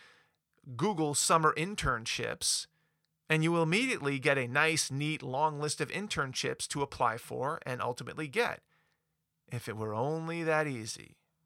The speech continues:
For one, students need to get in on this game early. Remember, your child, in many cases, is competing against two million other kids in their grade. The chances of there being a few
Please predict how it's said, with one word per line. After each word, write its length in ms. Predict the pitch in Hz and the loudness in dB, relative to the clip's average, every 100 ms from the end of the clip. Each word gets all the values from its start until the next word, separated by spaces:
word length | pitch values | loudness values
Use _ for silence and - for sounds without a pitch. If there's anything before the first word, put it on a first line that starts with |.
| _ _ _ _ _ | _ _ _ _ _
For 160 | - | -4
one, 460 | 127 208 208 143 175 - _ _ _ _ _ - | 0 4 4 4 -4 -16 _ _ _ _ _ -6
students 460 | - 202 226 208 | -2 0 0 0
need 160 | 190 175 | -2 -4
to 80 | 160 | -2
get 260 | 160 160 - | 2 2 2
in 220 | 160 170 | -4 -4
on 200 | - 139 | -2 -2
this 160 | 135 135 | -2 -2
game 320 | - 120 117 - | -2 -6 -6 -2
early. 480 | 127 147 127 73 50 _ _ _ _ _ _ _ - | 2 4 2 -2 -10 _ _ _ _ _ _ _ -4
Remember, 480 | 151 180 196 127 117 - - | 2 4 6 4 0 -10 -12
your 220 | 139 180 | 0 2
child, 540 | 226 - 202 226 185 170 | 4 4 6 8 6 4
in 140 | 156 | 0
many 200 | 151 143 | 0 0
cases, 680 | 131 143 117 - 120 151 - _ _ _ _ _ - | -2 -4 -4 -4 -6 -8 -10 _ _ _ _ _ 0
is 140 | 160 | 0
competing 500 | - 170 220 220 208 | 2 0 0 0 -2
against 420 | 190 180 175 - - _ - | 0 0 0 -4 -8 _ -6
two 240 | - 262 | -2 -2
million 420 | 233 226 226 220 180 | 4 4 4 2 0
other 220 | 180 190 | 2 2
kids 460 | - 247 180 151 - | 0 2 2 2 -2
in 180 | 170 | 0
their 160 | 170 165 | 2 2
grade. 520 | 123 165 202 82 - - _ _ _ _ _ _ _ _ - | 2 0 0 -4 -12 -20 _ _ _ _ _ _ _ _ -2
The 100 | 156 | 0
chances 520 | - 202 240 - 208 | 2 4 4 2 2
of 140 | 185 156 | 0 4
there 160 | 170 | 2
being 260 | 160 165 156 | 4 2 0
a 60 | |
few 500 | 135 - 226 180 156 | -2 -4 -2 0 -2